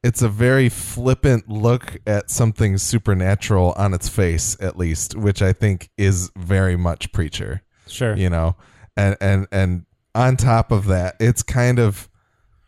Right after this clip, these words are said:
Speaker 1: it's just got that feeling of, like, a bar brawl to me, too.
Speaker 2: Oh, yeah, yeah.
Speaker 1: And
Speaker 2: It's
Speaker 1: so
Speaker 2: got, it's
Speaker 1: it
Speaker 2: got that kind of jangling rhythm to it.
Speaker 1: Absolutely. So I th-, it, it seems like a very good pick for this show, I think.
Speaker 2: I could,
Speaker 1: It
Speaker 2: I'm
Speaker 1: was fun.
Speaker 2: probably gonna have to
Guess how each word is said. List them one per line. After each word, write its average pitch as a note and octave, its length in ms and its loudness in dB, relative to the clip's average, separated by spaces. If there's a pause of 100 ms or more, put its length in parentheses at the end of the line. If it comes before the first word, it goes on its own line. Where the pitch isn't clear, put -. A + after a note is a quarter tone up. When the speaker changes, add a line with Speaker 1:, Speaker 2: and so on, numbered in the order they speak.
(580)
Speaker 1:
it's - 320 -2 (120)
just D3+ 280 0
got C3 240 2
that C#3 160 0
feeling A#2 460 2
of, G#2+ 100 0
like, G#2 140 2
a F#2+ 60 2
bar F#2 340 4
brawl A2+ 460 4
to - 140 0
me, D#3 460 0
too. D3 60 2
Speaker 2:
Oh, D3 120 8
yeah, B2+ 280 6
yeah. A2 340 0
Speaker 1:
And C3+ 120 6
Speaker 2:
It's - 60 0
Speaker 1:
so C3 340 4
Speaker 2:
got, A2 40 -2
it's A#2+ 100 -2
Speaker 1:
it A#2+ 40 4
Speaker 2:
got B2 160 0
that A#2+ 160 0
kind B2 140 -2
of A2 100 -4
jangling A2+ 480 -2
rhythm A2+ 340 -2
to B2 200 -2
it. A#2+ 200 -2 (160)
Speaker 1:
Absolutely. A2 680 0
So B2 200 2
I B2+ 80 4
th-, B2+ 140 -2
it, B2 240 0
it - 140 0
seems C#3+ 340 0
like A#2+ 120 0
a A2+ 40 2
very F#2+ 200 2
good E2 200 -4
pick C#2+ 320 -2
for - 140 -6
this C2+ 160 -6
show, B1+ 240 -6
I A#1+ 100 -6
think. - 160 -6
Speaker 2:
I D3 140 4
could, D3+ 220 2
Speaker 1:
It - 40 -2
Speaker 2:
I'm C#3 60 2
Speaker 1:
was D3 140 2
fun. - 40 -8
Speaker 2:
probably C3 280 2
gonna A2 100 -4
have A2 160 -6
to A2+ 100 -8